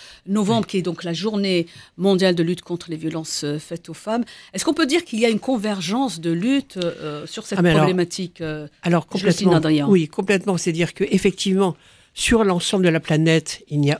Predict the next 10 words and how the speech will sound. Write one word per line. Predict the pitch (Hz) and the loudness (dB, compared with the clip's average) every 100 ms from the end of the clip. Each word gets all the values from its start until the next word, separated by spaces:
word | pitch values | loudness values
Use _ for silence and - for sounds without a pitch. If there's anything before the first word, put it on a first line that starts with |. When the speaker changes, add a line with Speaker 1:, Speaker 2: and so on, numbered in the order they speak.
| - | -2
Speaker 2:
aucune | 175 - 170 | -6 0 0
égalité | 151 147 147 143 - 143 | 0 -2 -4 -8 -6 -4
réelle | 131 147 147 143 - _ _ _ _ | 0 2 4 2 -2 _ _ _ _
avérée, | 156 147 143 131 151 262 - _ _ _ _ _ _ _ | 0 2 2 2 -2 -2 -10 _ _ _ _ _ _ _
euh, | 160 147 | -2 -2
que | 143 190 | 2 2
ce | - 185 | 4 2
soit | - - 180 180 - _ _ | 0 0 2 2 -2 _ _
les | 185 208 | 2 2
Suédoises | - - 175 185 170 170 160 147 135 | 2 2 2 2 2 2 0 -2 -8